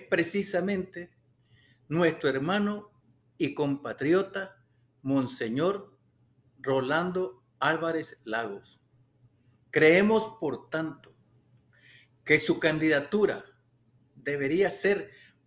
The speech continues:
presentada y promovida para el Nobel de la Paz. Ese sería un mensaje claro contra la tiranía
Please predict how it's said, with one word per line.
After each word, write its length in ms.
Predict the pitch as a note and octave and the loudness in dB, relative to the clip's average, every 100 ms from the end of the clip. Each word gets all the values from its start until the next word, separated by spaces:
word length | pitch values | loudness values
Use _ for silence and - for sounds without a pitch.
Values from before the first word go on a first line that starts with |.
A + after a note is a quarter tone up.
| _ | _
presentada 1040 | D#3+ D3+ - C#3 - G3 A3+ A#3 A#3 - _ _ - | 0 2 0 -4 -2 0 2 0 -4 -10 _ _ -2
y 140 | D3+ | 0
promovida 760 | C#3+ D#3 C#3 B2+ F#3+ A3+ A3 - _ _ _ _ _ | 0 -2 -2 -2 -2 -2 -4 -8 _ _ _ _ _
para 380 | D3 D3 C#3 - | 0 2 0 -2
el 180 | D3 C3 | -4 -2
Nobel 480 | E3 F#3+ G3+ G3+ - | 0 2 2 0 -6
de 160 | - C3 | -8 -6
la 220 | A2+ - | -6 -4
Paz. 420 | E3 E3+ - - _ _ _ _ _ _ | -2 0 -4 -12 _ _ _ _ _ _
Ese 300 | A3+ A3 G#3+ | 6 6 6
sería 560 | - E3+ G#3+ F#3+ D#3 - _ _ _ _ _ _ _ _ - | 0 -2 -4 -4 -8 -12 _ _ _ _ _ _ _ _ 4
un 220 | G#3+ G3+ | 6 6
mensaje 640 | F3 D#3+ - G#3 F3+ - | 2 0 0 0 0 -4
claro 440 | A3 A3+ D3+ - - _ _ _ _ _ | -2 0 0 -6 -20 _ _ _ _ _
contra 360 | D3+ D3+ C#3 C#3 | -2 0 0 0
la 160 | C#3 | 0
tiranía 680 | C3+ A#2+ B2 F3+ G3 F#3 - | -2 -2 -2 -2 -2 -6 -12